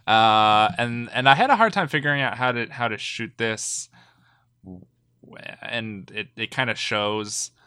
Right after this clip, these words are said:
um, but, um, when he, when he flips out on her, when Pepper, actually, when Pepper makes him flip out on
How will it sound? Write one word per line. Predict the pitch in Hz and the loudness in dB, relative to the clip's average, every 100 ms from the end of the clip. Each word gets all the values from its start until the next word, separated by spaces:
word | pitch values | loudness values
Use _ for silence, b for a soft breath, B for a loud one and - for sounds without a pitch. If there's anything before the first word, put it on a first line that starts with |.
| b b - | b b -8
um, | 98 92 92 90 87 87 _ _ _ _ | -4 -4 -6 -8 -12 -18 _ _ _ _
but, | 113 101 95 - - - _ _ _ _ _ | -2 -2 -4 -10 -12 -14 _ _ _ _ _
um, | - 95 95 90 87 87 85 87 85 90 - _ _ _ _ _ _ _ | -10 -8 -6 -8 -8 -10 -12 -14 -14 -16 -20 _ _ _ _ _ _ _
when | 107 107 98 | -10 -8 -6
he, | 113 104 101 101 - | -6 -4 -6 -8 -10
when | 113 | -8
he | 107 | -8
flips | - 139 - | -4 -6 -2
out | 110 113 107 | -2 -2 -2
on | 123 127 | -6 -6
her, | 135 | -6
when | 107 98 | -8 -8
Pepper, | 117 107 95 _ - | -8 -8 -10 _ -14
actually, | 95 - 90 87 | -12 -12 -12 -14
when | 101 117 110 | -16 -14 -12
Pepper | 95 117 101 95 | -8 -8 -6 -8
makes | 95 95 - | -10 -12 -14
him | 95 | -12
flip | - 98 | -10 -8
out | 95 98 - - | -8 -8 -12 -12
on | 101 95 95 | -10 -10 -14